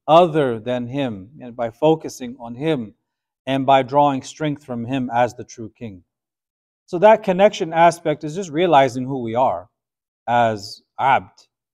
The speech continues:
Uh, it is said that everything in existence is relative. Everything in existence is relative. It doesn't have to be here. And the only absolute is Allah subhanahu wa ta'ala.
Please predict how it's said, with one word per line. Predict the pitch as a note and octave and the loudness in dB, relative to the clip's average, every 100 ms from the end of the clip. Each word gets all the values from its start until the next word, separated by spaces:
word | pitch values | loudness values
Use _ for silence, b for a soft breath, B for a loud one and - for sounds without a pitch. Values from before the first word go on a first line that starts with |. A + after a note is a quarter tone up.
| _ _ _ _ _ | _ _ _ _ _
Uh, | A2+ A#2 | -14 -10
it | C#3 B2+ | -6 -4
is | A#2+ | -4
said | - D3+ D3 D3 - _ _ _ _ _ _ _ _ | 2 4 4 0 -20 _ _ _ _ _ _ _ _
that | B2+ C3 B2+ | -8 -2 -2
everything | E3 F#3+ F#3+ G#3 E3 F3+ F3 E3+ E3+ | 4 4 6 2 0 -2 -2 -6 -10
in | D#3 D3+ | -6 -4
existence | C#3+ B2 D3+ - D3 C#3 - | -4 -4 -8 -6 -10 -10 -10
is | C3+ A#2 | -8 -8
relative. | A2 B2 F#2+ - - _ _ _ _ _ _ _ _ _ _ _ _ _ _ - | -2 -2 -4 -16 -20 _ _ _ _ _ _ _ _ _ _ _ _ _ _ -2
Everything | E3+ F3 E3+ D#3+ | 0 0 -2 -4
in | D#3 | -4
existence | A#2+ D#3 - D#3+ - | -6 -8 -10 -12 -12
is | C3+ A2 | -12 -6
relative. | B2 B2 G#2+ G2 | -2 -2 -4 -12
It | |
doesn't | G#2 C#3+ | -12 -6
have | C#3 D#3 - | 2 2 2
to | |
be | A2+ B2+ | -10 -8
here. | G#2+ F#2+ F#2+ _ _ _ _ _ _ _ _ | -8 -12 -16 _ _ _ _ _ _ _ _
And | B2+ B2+ | -6 -4
the | B2 | -4
only | D#3 F3+ A#3 A3+ | -2 2 4 8
absolute | G#3+ G3 G3 F3+ D3+ C#3+ - _ _ _ _ _ _ _ | 10 10 8 -4 -2 -4 -6 _ _ _ _ _ _ _
is | B2+ | -8
Allah | A#2 A#2 A2 | -2 0 0
subhanahu | G#2+ G#2 G2+ F#2 | -2 -12 -12 -12
wa | F#2+ | -12
ta'ala. | F#2+ F#2 | -14 -16